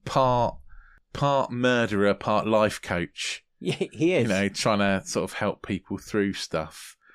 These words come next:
Speaker 2: And there's a really cool bit at the end of that film with a nail gun, which is, I think the music's all blast and he comes around the corner and he's just
Speaker 1: Yeah. And
Speaker 2: really,
Speaker 1: it's
Speaker 2: really cool.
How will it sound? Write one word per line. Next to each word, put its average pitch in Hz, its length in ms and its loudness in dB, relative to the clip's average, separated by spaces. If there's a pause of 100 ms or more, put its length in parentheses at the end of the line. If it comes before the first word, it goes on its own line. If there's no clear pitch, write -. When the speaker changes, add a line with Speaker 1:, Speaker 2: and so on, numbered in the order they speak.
(100)
Speaker 2:
And 131 100 -2
there's 127 100 -4
a 139 60 0
really 147 180 2
cool 131 320 4 (120)
bit 143 100 4
at 117 140 2
the 127 80 0
end 120 80 -2
of 117 40 -2
that 123 200 -2
film 113 160 0
with 107 100 -2
a 110 60 -2
nail 113 240 0
gun, 90 280 -10
which 101 200 -12
is, 110 160 -10 (100)
I 120 80 -2
think 120 200 -2
the 113 60 0
music's 117 480 2
all 113 140 0
blast 110 440 -2
and 107 80 -4
he 104 60 -4
comes 110 240 -6
around 101 140 -4
the 101 80 -8
corner 101 440 -4
and 98 80 -8
he's 98 100 -12
just 104 160 -6
Speaker 1:
Yeah. 131 880 -2 (120)
And 143 120 2
Speaker 2:
really, 165 300 6
Speaker 1:
it's 123 140 0
Speaker 2:
really 131 200 4
cool. 101 360 0